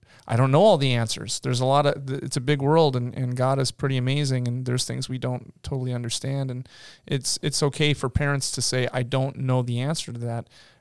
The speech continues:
but are willing to share their faith in Jesus with their kids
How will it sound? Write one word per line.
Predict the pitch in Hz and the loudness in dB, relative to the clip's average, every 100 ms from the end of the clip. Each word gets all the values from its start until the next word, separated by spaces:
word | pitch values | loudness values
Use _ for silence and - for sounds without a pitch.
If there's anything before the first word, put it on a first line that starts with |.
| _ | _
but | 131 | 0
are | 127 123 | 2 2
willing | 131 127 127 | 2 0 -2
to | 120 | -4
share | - - 120 | -4 -2 0
their | 120 117 | 0 -2
faith | - 120 117 | -4 -6 -6
in | 117 | -10
Jesus | 117 120 120 117 117 - - | -8 -8 -6 -6 -6 -8 -6
with | 123 | -6
their | - 117 | -6 -6
kids | - 117 | -6 -6